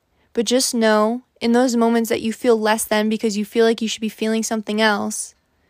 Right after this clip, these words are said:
just take a step back and breathe. Know that you are not the identity of tired.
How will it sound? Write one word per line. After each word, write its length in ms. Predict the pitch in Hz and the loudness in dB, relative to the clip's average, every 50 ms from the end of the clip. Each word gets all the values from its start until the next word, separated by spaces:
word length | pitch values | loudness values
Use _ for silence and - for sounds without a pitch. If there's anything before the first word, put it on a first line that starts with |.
| _ _ _ _ _ _ _ _ _ _ _ _ _ _ _ _ _ _ _ _ _ _ _ _ _ _ _ _ _ - | _ _ _ _ _ _ _ _ _ _ _ _ _ _ _ _ _ _ _ _ _ _ _ _ _ _ _ _ _ -12
just 200 | - 226 - - | -10 -10 -6 -6
take 160 | 226 208 - | -4 -4 -2
a 60 | 262 | -2
step 200 | - 302 294 - | -2 -2 -2 0
back 240 | - 233 240 240 - | 0 -2 -2 -2 -4
and 120 | 277 262 | -4 -2
breathe. 400 | 226 226 214 214 214 226 233 - - - - _ _ _ _ _ _ _ _ _ _ _ _ _ _ _ _ _ _ _ _ _ _ _ - | -2 0 0 0 0 -2 -4 -6 -14 -20 -20 _ _ _ _ _ _ _ _ _ _ _ _ _ _ _ _ _ _ _ _ _ _ _ -2
Know 220 | 233 240 254 285 | 0 2 4 4
that 160 | 269 254 - | 4 2 2
you 160 | - 240 240 | 0 0 2
are 160 | 240 226 226 220 | 2 2 2 2
not 540 | 214 208 208 220 240 277 277 247 - - _ _ _ _ _ _ _ _ _ _ _ _ _ _ _ _ _ _ _ _ _ _ _ _ _ _ _ _ _ _ | 0 2 2 4 4 4 2 0 0 -4 _ _ _ _ _ _ _ _ _ _ _ _ _ _ _ _ _ _ _ _ _ _ _ _ _ _ _ _ _ _
the 200 | - 208 226 233 | -4 2 4 4
identity 580 | 214 190 220 226 247 247 226 202 196 196 202 - | 4 4 2 2 2 0 0 -2 -2 -2 -2 -4
of 140 | 214 202 | -6 -2
tired. 540 | - - - 247 254 202 196 - 220 220 - | -2 2 2 2 2 2 0 -4 -6 -8 -12